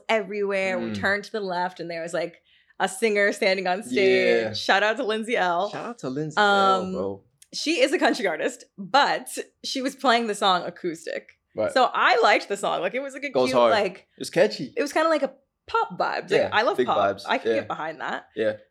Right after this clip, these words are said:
Speaker 1: If it was, when you listen to the song, it's called Right on Time. If you <laughs> listen to it on Spotify, like, the actual version, it is, it's very country,
Speaker 2: Mm.
Speaker 1: I think. Um,
Speaker 2: Yeah, I'd say that.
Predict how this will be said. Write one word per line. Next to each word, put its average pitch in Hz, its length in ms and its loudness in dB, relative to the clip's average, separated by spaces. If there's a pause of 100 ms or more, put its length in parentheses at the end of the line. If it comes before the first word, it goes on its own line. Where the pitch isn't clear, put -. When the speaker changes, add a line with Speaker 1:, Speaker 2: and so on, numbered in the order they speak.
Speaker 1:
If 220 140 2
it 277 100 0
was, 240 280 -6 (180)
when 220 160 -4
you 277 100 -2
listen 220 220 -2
to 233 40 -6
the 202 100 -2
song, 170 240 -4
it's 196 100 -8
called 208 260 -2
Right 165 180 0
on 170 140 -4
Time. 180 360 -8 (300)
If 202 100 -18
you 262 120 -2
<laughs> - 20 -2
listen 262 280 -2
to 277 80 2
it 247 60 2
on 214 120 0
Spotify, 185 460 -2
like, 190 120 -4
the 180 120 -8
actual 165 400 -6
version, 180 400 -8
it - 40 -4
is, 170 140 -12 (320)
it's - 160 -10
very 196 220 0
country, - 460 -12
Speaker 2:
Mm. 226 220 -6
Speaker 1:
I - 120 -4
think. 90 280 -12 (540)
Um, 185 380 0
Speaker 2:
Yeah, 123 180 0
I'd 127 120 -8
say - 120 -14
that. - 220 -18